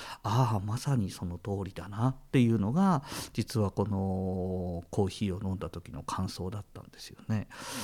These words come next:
なのでこの時に、あ、そう考えると今焙煎をやり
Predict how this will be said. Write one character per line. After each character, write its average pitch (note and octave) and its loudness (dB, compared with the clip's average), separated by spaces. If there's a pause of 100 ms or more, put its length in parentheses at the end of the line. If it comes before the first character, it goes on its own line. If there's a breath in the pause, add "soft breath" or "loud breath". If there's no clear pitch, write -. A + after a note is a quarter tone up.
(200 loud breath)
な B2 10
の C3+ 8
で B2 6
こ E3 4
の E3+ 6
時 G3+ 4
に、 F#3+ 10
あ、 A#2+ 4
そ A#3+ 6
う A#3 6
考 B3 4 (220)
え B3 10
る E3+ 4
と A#2 4
今 A2+ 4
焙 G2+ 0
煎 A2 4
を G2 4
や F#2+ 2
り F2+ -2